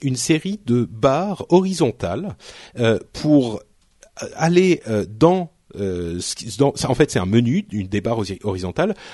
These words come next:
Pour rentrer dans le menu, soit on touche la barre, soit on écarte les doigts sur la barre, et à partir de là, euh, quand on va rentrer dans la liste de tâches elle-même, tout se passe avec des, euh, gestures, euh, multitouch.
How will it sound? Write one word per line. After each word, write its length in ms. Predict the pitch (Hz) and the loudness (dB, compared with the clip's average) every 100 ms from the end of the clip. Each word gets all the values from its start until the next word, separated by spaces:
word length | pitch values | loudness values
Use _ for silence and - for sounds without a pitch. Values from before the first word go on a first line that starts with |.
| - | -8
Pour 180 | - 107 | 0 4
rentrer 320 | 165 208 226 | 4 2 2
dans 140 | 196 139 | 2 2
le 40 | |
menu, 380 | 123 117 175 254 - | 2 0 -2 -6 -8
soit 240 | - 185 170 | 4 6 6
on 120 | 120 | 0
touche 480 | - 196 180 - - | -4 -6 -4 -6 -8
la 340 | 113 101 95 82 | -2 0 -2 0
barre, 480 | 113 110 90 76 - | 0 2 0 -4 -10
soit 440 | - 143 151 143 - - _ _ 135 | -6 2 4 4 -2 -20 _ _ 0
on 280 | 123 107 - 110 104 120 | 2 2 -2 -4 -2 0
écarte 460 | 156 - 156 - 131 | 0 2 0 0 0
les 140 | 120 | 0
doigts 260 | 120 123 117 | 4 2 2
sur 240 | - 95 | -2 -2
la 140 | 87 | -2
barre, 400 | 82 139 220 120 - - - 139 | -2 -4 -4 -8 -12 -20 -6 2
et 80 | |
à 80 | 131 | 2
partir 400 | - 196 - 240 | 2 -4 -4 -4
de 100 | 139 | 2
là, 260 | 135 185 262 - - - | 2 0 -8 -20 -18 -6
euh, 140 | 104 - | -4 0
quand 120 | 151 | 0
on 80 | 135 | 2
va 100 | 139 | 0
rentrer 300 | 139 - 143 | 0 0 0
dans 120 | 104 | 0
la 120 | 92 | -2
liste 320 | 131 202 - | -4 0 2
de 140 | 120 113 | 2 2
tâches 300 | 123 117 98 | 2 0 -2
elle-même, 460 | 87 123 220 139 - - - | -4 -4 -2 -4 -8 -20 -10
tout 140 | 247 269 | -8 0
se 140 | 151 | 0
passe 320 | - 175 - | 2 -4 -2
avec 380 | 113 147 - 113 | 0 0 0 -2
des, 320 | 117 160 185 113 | 0 2 0 -2
euh, 360 | 110 95 85 | -2 -2 -6
gestures, 840 | 90 95 123 - - 127 160 120 104 | -8 -2 0 0 -2 -2 -2 -2 -2
euh, 220 | 95 95 95 | 0 -2 -4
multitouch. 640 | 123 - 104 87 90 | -8 -8 -8 -6 -8